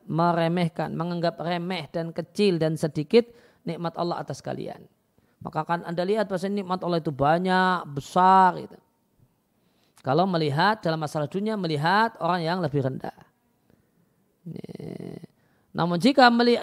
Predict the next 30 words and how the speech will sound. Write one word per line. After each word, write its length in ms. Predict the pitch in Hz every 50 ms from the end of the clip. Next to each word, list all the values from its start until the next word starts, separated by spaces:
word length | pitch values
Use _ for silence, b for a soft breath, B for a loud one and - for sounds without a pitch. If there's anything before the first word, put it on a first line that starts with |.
| 190
dalam 160 | 214 214 220
masalah 320 | 220 220 196 220 214 208 -
dunia 160 | 208 208 226
melihat 320 | 220 214 214 208 202 202
orang 160 | 196 208 208 208
yang 80 | 196
lebih 160 | 190 165 180 196 -
atas, 480 | 226 254 262 - - 226 220 214 208 - 196
lebih 240 | 175 139 165 165 143
enak, 480 | 185 226 226 220 214 214 208 185 185 147
lebih 80 | 160 160 160
sejahtera, 720 | 160 - 180 165 160 - - 220 226 226 220 208 - - b b b b b b b _
maka 240 | - 170 165 190 175
orang 240 | 180 190 196 180 180 180
akan 220 | 151 185 196 196 202 202 196
menganggap 400 | 185 175 175 170 156 160 156 -
sedikit 400 | - 151 - 165 160 190 180 190
nikmat 320 | 175 165 151 160 160 -
Allah 160 | 160 165 165
pada 240 | 147 151 147 - 151
dirinya. 480 | 135 151 156 156 170 165 156 147 139 147
Orang 160 | 160 170 160
akan 240 | 156 - 160 156 156
meremehkan 480 | 151 160 160 165 170 151 - 160 156
nikmat 320 | 156 151 147 151 151 - -
Allah 320 | 156 165 165 156 151 151
yang 40 | - -
ada 160 | 156 151 151
pada 240 | - 143 139 147 139
dirinya. 480 | 151 151 151 170 175 165 151 143 -